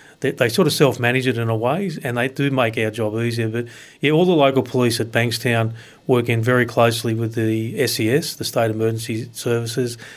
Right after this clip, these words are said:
uh, the, you know, the, the council, uh, the T M F, the transport, um,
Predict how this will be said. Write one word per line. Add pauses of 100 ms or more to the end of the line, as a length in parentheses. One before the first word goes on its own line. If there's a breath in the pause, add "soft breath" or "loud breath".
(220 loud breath)
uh,
the,
you
know,
the,
the
council, (400 loud breath)
uh,
the (320)
T
M
F,
the
transport,
um,